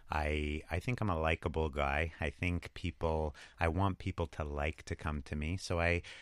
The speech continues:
I did set my price point a little bit lower compared to other people.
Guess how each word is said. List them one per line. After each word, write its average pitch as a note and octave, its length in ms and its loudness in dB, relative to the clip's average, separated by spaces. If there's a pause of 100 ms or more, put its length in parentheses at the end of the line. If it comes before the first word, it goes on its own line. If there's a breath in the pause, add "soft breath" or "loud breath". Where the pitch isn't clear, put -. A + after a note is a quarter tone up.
(100)
I E2+ 80 2
did G#2 220 4
set F#2 220 0
my F2 140 2
price E2 320 0
point D#2+ 260 0
a D2+ 40 -2
little D2+ 200 -2
bit D2 220 -4
lower D2+ 340 0
compared D2 540 -4
to C#2 300 -2 (220)
other C#2+ 200 -2
people. D#2+ 500 -2